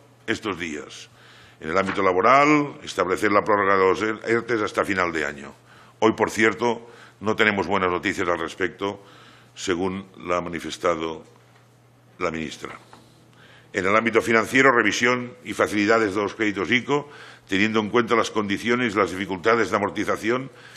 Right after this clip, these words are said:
de los mismos sin haber, haber, sin haber podido tener tiempo para realizar facturación alguna.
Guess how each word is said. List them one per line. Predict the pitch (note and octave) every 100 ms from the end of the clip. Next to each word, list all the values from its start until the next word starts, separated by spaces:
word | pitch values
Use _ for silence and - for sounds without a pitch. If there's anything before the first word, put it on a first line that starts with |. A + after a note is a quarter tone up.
| - -
de | - G2+
los | F#2 F2
mismos | B2+ B2 -
sin | G#2+
haber, | G#2 A2 - - _ _ _ -
haber, | G2 A#2+ -
sin | -
haber | G#2 D3
podido | C3 B2 A2+
tener | F#2 B2+ A2+
tiempo | G#2+ A#2+ A#2 G#2+ A#2 - - -
para | A#2 G2+
realizar | G#2 G#2+ G2+ C3 A#2+
facturación | A#2+ - G#2 F2+ B2
alguna. | G#2 A2 G2+ C#2+